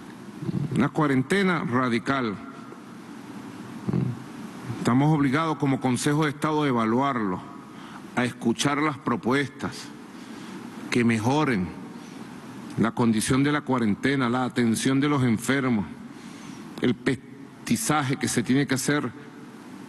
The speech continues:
para diagnosticar a las personas enfermas. Ya tengo aquí los datos actualizados de hoy,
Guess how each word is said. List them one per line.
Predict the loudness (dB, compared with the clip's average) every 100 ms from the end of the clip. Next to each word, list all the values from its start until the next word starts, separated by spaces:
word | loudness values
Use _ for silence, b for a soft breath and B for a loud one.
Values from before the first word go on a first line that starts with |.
| -2
para | 0 2
diagnosticar | 4 4 6 4 2 0 2 0 0 0
a | -2
las | -2
personas | 0 0 2 2 4
enfermas. | 2 2 2 2 4 4
Ya |
tengo | 4 4 2
aquí | 4
los | 4 4
datos | 2 2 2
actualizados | 0 2 2 2 2 2 2 2
de | 4
hoy, | 4 4 0